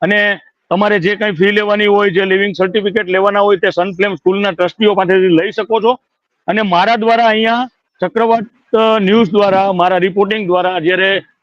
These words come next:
અ, સનફ્લેમ સ્કૂલના જે ટ્રસ્ટી છે રાકેશભાઈ સોરઠિયા,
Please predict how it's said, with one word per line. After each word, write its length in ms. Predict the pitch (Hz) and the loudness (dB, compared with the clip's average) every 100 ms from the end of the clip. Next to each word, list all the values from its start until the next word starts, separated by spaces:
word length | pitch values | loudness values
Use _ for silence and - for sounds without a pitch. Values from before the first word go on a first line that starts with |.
| _ 165 165 | _ -4 -2
અ, 360 | 170 170 165 | 0 0 0
સનફ્લેમ 480 | 151 196 214 226 233 | -2 -4 -4 -4 -4
સ્કૂલના 380 | - 220 214 214 | -4 -2 0 0
જે 120 | 208 | -2
ટ્રસ્ટી 400 | 180 190 190 214 | -2 -4 -2 -2
છે 120 | 196 | 0
રાકેશભાઈ 480 | 185 185 208 160 202 | 0 -2 -4 -2 -2
સોરઠિયા, 480 | 180 214 185 180 | 0 0 0 -2